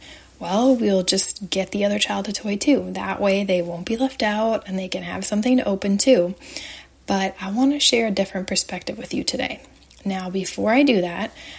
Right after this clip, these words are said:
I want to make the statement that, as with any episode, although I don't say this every time, but I mean it,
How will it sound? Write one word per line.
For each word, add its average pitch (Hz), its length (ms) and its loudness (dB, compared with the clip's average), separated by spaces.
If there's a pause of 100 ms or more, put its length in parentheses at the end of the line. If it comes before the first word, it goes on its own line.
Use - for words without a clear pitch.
(200)
I 190 80 2
want 190 160 0
to 214 60 4
make 240 180 2
the 262 80 6
statement 185 460 2
that, - 520 0 (480)
as 180 180 0
with 185 160 -2
any 175 220 0
episode, 170 360 2
although 170 200 0
I 170 80 -4
don't 175 240 -4
say 185 80 2
this 185 160 2
every 180 160 2
time, 175 260 4
but 170 120 -4
I 175 80 0
mean 180 180 0
it, 110 220 -8